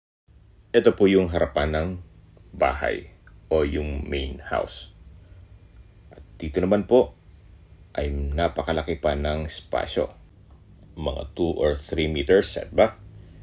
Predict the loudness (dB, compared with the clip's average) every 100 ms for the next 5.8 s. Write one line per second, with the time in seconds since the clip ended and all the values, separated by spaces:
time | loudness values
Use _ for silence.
0 | -20 _ -20 -20 -20 -20 -20 -20 -14 -4
1 | -4 -4 -6 -2 2 2 8 6 6 -12
2 | -20 -20 -14 -10 -10 -8 -4 -4 -6 -12
3 | -14 -14 -18 _ -20 -20 -20 -20 -20 -14
4 | -8 -6 -6 -6 -4 -4 -4 -4 -4 -4
5 | -4 -2 4 4 4 -2 -10 -16